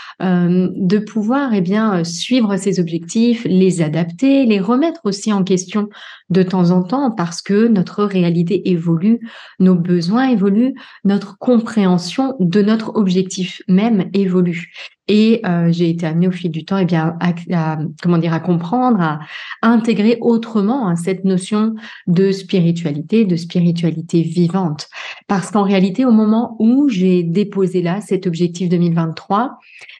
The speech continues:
il y avait en moi comme une classification, comme, euh,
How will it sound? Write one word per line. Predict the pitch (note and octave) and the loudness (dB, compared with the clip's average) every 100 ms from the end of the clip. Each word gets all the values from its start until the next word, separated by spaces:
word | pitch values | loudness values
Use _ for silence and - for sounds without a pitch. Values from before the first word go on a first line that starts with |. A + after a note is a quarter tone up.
| - | -2
il | G3+ | 2
y | |
avait | G3 G#3 C#4 | 4 4 4
en | A#3 | 4
moi | G3 G#3 | 2 0
comme | A3 G#3 F#3+ | 0 0 2
une | G3 G#3 F#3 E3+ | 2 2 0 -2
classification, | E3+ F#3 F3+ F#3 F#3 F3 E3+ E3+ D#3+ E3 _ - - - _ | -2 -4 -2 -2 -2 0 -2 -2 -6 -6 _ -20 -20 -20 _
comme, | - G3 G#3 G#3 F#3+ F#3 F3+ | -2 2 4 4 4 0 0
euh, | E3+ D#3+ D#3 D#3+ E3 E3 E3 | 0 0 0 -2 -2 -2 -4